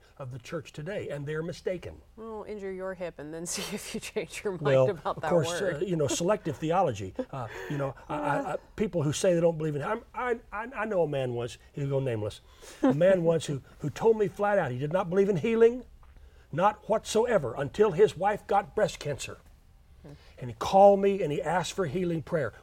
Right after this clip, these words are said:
Speaker 1: Well, I didn't criticize him. I didn't jump on him. I didn't say, "Wait, wait a minute now. You said," no, I didn't do that. I just prayed for his wife. And God healed his wife.
Speaker 2: Yeah. It's, it's,
Speaker 1: You know?
Speaker 2: it's situational, I guess, which is a whole other eye roll that I'll keep to myself.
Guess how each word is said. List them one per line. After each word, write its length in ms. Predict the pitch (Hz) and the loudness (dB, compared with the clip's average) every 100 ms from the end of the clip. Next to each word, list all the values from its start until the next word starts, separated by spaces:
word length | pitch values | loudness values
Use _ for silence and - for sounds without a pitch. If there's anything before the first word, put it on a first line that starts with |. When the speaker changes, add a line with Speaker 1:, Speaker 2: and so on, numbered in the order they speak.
| - | -12
Speaker 1:
Well, 120 | 147 | -6
I 120 | 165 | -4
didn't 180 | 214 165 | -4 -4
criticize 500 | - 131 104 101 95 | -4 -6 -6 -10 -10
him. 100 | 151 | -6
I 100 | 160 | -6
didn't 160 | 160 117 | -4 -4
jump 200 | 123 110 | -6 -6
on 120 | 110 | -8
him. 100 | 143 | -6
I 80 | 151 | -6
didn't 100 | 147 | -4
say, 120 | 156 | -2
"Wait, 240 | 175 294 | 4 4
wait 180 | 339 370 | 4 0
a 60 | 269 | 0
minute 180 | 143 | -2
now. 180 | 135 117 - - - | -4 -8 -10 -18 -6
You 280 | 165 285 330 | 6 8 8
said," 340 | - 185 151 | 8 2 2
no, 100 | 131 | 0
I 80 | 147 | -2
didn't 160 | 220 220 | -2 0
do 100 | 165 | -2
that. 160 | 110 - - | -2 -10 -2
I 100 | 185 | 0
just 200 | 185 - | -2 0
prayed 260 | 180 165 | 0 0
for 80 | 156 | -2
his 100 | 139 | -6
wife. 400 | 127 113 80 - _ _ _ _ _ - - - | -6 -10 -12 -18 _ _ _ _ _ -20 -20 -8
And 160 | 139 | -2
God 220 | 147 160 147 | 4 4 4
healed 260 | 175 165 | 4 2
his 100 | 147 | 2
wife. 380 | 180 175 87 - - - | 2 2 0 -16 -20 -20
Speaker 2:
Yeah. 160 | 151 147 _ _ _ _ - | -20 -20 _ _ _ _ -14
It's, 240 | 233 - | -12 -10
it's, 520 | - 196 - 95 - - | -8 -8 -8 -10 -10 -12
Speaker 1:
You 60 | 165 | -14
know? 60 | |
Speaker 2:
it's 120 | 170 | -12
situational, 720 | - 180 170 151 151 143 131 | -12 -10 -12 -12 -14 -14 -14
I 100 | 127 | -14
guess, 520 | 135 135 139 - - _ | -12 -12 -12 -14 -20 _
which 420 | - 151 - - - _ _ _ - | -16 -14 -14 -20 -20 _ _ _ -20
is 140 | 156 | -14
a 180 | 147 135 _ _ | -14 -14 _ _
whole 180 | - 147 | -12 -10
other 220 | 139 117 | -10 -10
eye 120 | 135 135 | -12 -12
roll 240 | 127 131 | -10 -12
that 160 | 127 120 | -12 -14
I'll 200 | 123 156 _ - _ _ _ _ - | -14 -16 _ -20 _ _ _ _ -18
keep 160 | 175 - | -18 -16
to 60 | |
myself. 360 | 147 143 147 | -18 -10 -10